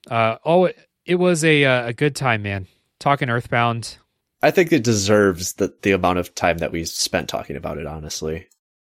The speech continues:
Speaker 1: Yeah, it's, uh, it's weird. I would like to say that there's a, uh, a correlation between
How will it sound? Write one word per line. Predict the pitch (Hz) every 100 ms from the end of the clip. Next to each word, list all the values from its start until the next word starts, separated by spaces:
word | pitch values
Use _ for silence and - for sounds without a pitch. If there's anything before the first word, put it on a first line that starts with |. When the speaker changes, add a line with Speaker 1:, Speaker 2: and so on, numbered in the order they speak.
| _ -
Speaker 1:
Yeah, | 160 143 104 98 _
it's, | - 117 -
uh, | 117 110 117
it's | 127 -
weird. | 135 123
I | 113
would | 120 120
like | 135
to | -
say | 147 151 143
that | 139 131
there's | 139 135 131
a, | 135 131 127 123 - _ _
uh, | 120 110 120 120
a | 113 _ _ _
correlation | - 143 135 127 127 - 123
between | 120 - 123 117 113